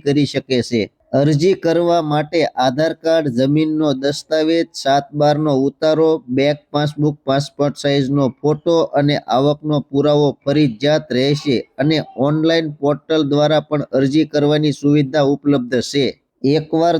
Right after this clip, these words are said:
દસ્તાવેજ શકાઈ જશે પછી ખેડૂતોને તરત જ કિસાન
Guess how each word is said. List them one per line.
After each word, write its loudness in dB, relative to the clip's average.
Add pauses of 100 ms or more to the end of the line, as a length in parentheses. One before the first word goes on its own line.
દસ્તાવેજ 0
શકાઈ -2
જશે 0 (140)
પછી 0 (120)
ખેડૂતોને 0
તરત -4 (120)
જ -10 (140)
કિસાન 0